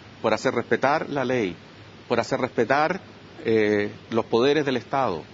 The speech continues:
por hacer respetar el normal funcionamiento del Congreso, por hacer respetar el derecho que tienen los chilenos y chilenas a vivir en paz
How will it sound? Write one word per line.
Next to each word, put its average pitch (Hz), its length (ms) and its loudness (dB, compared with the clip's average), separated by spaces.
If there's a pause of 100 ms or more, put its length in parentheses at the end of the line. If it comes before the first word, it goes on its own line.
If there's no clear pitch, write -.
(460)
por 120 120 2
hacer 123 200 -2
respetar 127 420 0
el 156 120 0
normal 135 260 2
funcionamiento 127 580 -4
del 113 80 -4
Congreso, 113 520 -4 (440)
por 113 140 0
hacer 131 200 0
respetar 135 460 0
el 147 140 0
derecho 139 320 0
que 131 120 0
tienen 131 280 0
los 117 140 -4
chilenos 147 500 -2
y 120 40 -4
chilenas 135 480 -4
a 123 40 -2
vivir 113 320 0
en 104 140 -2
paz 170 420 -2